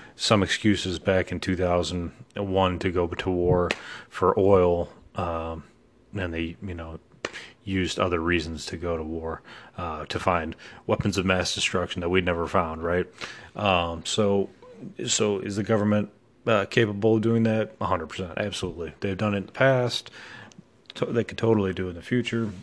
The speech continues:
uh, and they do have some amazing technologies like harp, which can modify the weather, uh, to change it to do basically whatever they want it to do. Um, <clears throat> so could it be Project Blue, Bluebeam, or, uh,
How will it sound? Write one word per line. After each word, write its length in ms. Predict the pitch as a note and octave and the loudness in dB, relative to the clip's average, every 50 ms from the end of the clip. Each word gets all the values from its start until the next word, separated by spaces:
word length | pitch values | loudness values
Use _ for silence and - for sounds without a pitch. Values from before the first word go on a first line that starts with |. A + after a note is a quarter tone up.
| - - - | -16 -12 -8
uh, 540 | G#2+ G2 F2+ E2 E2+ F2 E2+ E2 E2+ F2 F2 | -6 -6 -4 -4 -4 -4 -4 -4 -4 -6 -6
and 260 | F2 F2 F2+ F2 F2 F2 | -8 -8 -8 -8 -6 -4
they 120 | F2+ F2+ | -4 -4
do 180 | F2+ G2 G#2 F#2+ | -2 -2 0 2
have 240 | G2 F#2+ F#2+ F2 | 2 2 0 0
some 160 | - - F2+ E2+ | -4 -6 -6 -2
amazing 400 | F2+ F#2 F#2 F#2 F2+ F#2+ F#2 F2 | 0 0 0 0 -2 -4 -6 -4
technologies 720 | - G#2 F2+ - F#2+ F#2 F2 F2 F2 E2+ E2+ F2+ E2+ E2 | -4 -4 -4 -2 -2 0 0 0 -2 -2 -4 -6 -6 -6
like 240 | E2+ F2 F2 D#2+ - | -4 -4 -6 -6 -6
harp, 380 | - - - F2+ F2+ - - - - - - - - - _ | -4 -4 -2 -2 -2 -4 -8 -16 -20 -20 -20 -20 -20 -14 _
which 240 | - G2+ F#2 - - | -6 -6 -6 -6 -6
can 80 | - F2 | -6 -6
modify 640 | E2+ E2+ F2 F2 F2+ F2 F2+ - - F#2+ F#2 F2+ | -4 -2 -2 -2 -2 -4 -4 -2 0 0 0 0
the 100 | E2 E2 | 0 -2
weather, 480 | E2 E2 F2 F2 F2 F#2 F#2 F2+ - - - - - - - - - _ - - | -2 0 0 0 0 0 0 -2 -6 -10 -14 -18 -18 -18 -18 -20 -20 _ -14 -12
uh, 180 | F2 E2+ E2 | -10 -8 -8
to 140 | D#2+ - - | -10 -10 -8
change 300 | - - G2 F2 D#2+ - | -6 -4 -4 -4 -4 -8
it 40 | E2+ | -12
to 60 | - D#2+ | -14 -12
do 280 | E2 - F#2 F2 E2+ | -8 -8 -6 -6 -6
basically 420 | D#2 - F2+ F2 D#2+ - - F#2 E2+ | -8 -6 -6 -6 -6 -8 -8 -10 -8
whatever 340 | E2 E2+ F2 F2+ E2+ E2+ | -6 -2 -2 -2 -2 -2
they 140 | E2+ E2 E2 | -4 -4 -4
want 300 | F2 F2 F2 F2 E2 - - | -4 -4 -4 -6 -6 -8 -10
it 200 | - G2 - - | -12 -12 -12 -12
to 80 | - F2 | -14 -10
do. 300 | F2+ F#2+ F#2 F#2 F#2 - - - - - - - - - - - | -8 -8 -6 -6 -8 -10 -14 -20 -20 -20 -20 -20 -20 -20 -18 -12
Um, 1040 | - - F#2+ F#2 F2 E2+ E2+ E2+ E2 E2+ E2 - - - - C3 C3 - - - - - _ _ _ | -6 -2 0 0 0 2 0 0 -2 -4 -6 -8 -8 -2 2 4 4 4 4 0 -6 -10 _ _ _
<clears throat> 200 | _ - - - | _ -20 -20 -14
so 480 | - - - G2 F#2 F2+ F2+ F2+ F2+ F2 - | -8 -4 0 0 2 2 0 -2 -4 -2 0
could 120 | - C#3+ | 0 2
it 60 | D3 | 2
be 80 | C#3 D3 | 2 0
Project 400 | C#3 - C#3+ C#3+ C#3 C3 C3 B2 | 2 4 4 4 4 4 2 2
Blue, 240 | C#3 C#3 C3+ C#3+ C#3 | 2 2 2 2 0
Bluebeam, 600 | C#3+ - C#3+ C#3+ C#3+ C3+ C#3 C#3 C#3 C#3+ C#3 C3+ - - - - - - - | -2 0 2 2 2 4 2 2 2 0 -2 -6 -12 -18 -18 -20 -20 -8 -2
or, 580 | - A2 G#2+ G#2+ G#2 G2+ G2+ G2+ G2 G2 G2 - | 0 2 4 4 4 6 6 6 6 4 2 2
uh, 380 | - G2 F#2 F#2 F2 F2 F2 | 0 -2 -2 -2 -2 -4 -4